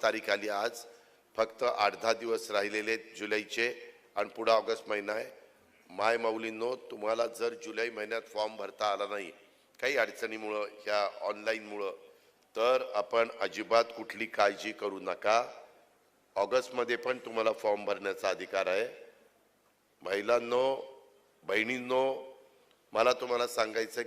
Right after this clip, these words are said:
की ऑगस्टमध्ये फॉर्म भरला आणि तुम्ही लाभार्थी असला तरी जुलैचेही दीड हजार आणि ऑगस्टचे दीड हजार, असे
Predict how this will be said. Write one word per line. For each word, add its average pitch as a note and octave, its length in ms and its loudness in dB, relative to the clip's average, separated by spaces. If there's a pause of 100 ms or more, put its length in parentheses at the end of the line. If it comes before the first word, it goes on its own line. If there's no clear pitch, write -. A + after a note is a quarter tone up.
की C3 80 -6
ऑगस्टमध्ये A#2+ 680 -4
फॉर्म A2+ 340 0
भरला G#2 320 0 (180)
आणि G#2 120 -4 (100)
तुम्ही A2 180 -8 (160)
लाभार्थी G#2 460 0
असला G#2 360 0 (720)
तरी A#2+ 240 0 (120)
जुलैचेही A#2+ 760 2
दीड B2 280 0
हजार A2+ 300 4
आणि A#2+ 120 -2
ऑगस्टचे A2+ 460 -2
दीड A2 200 -2
हजार, G#2+ 240 4
असे A2 200 -2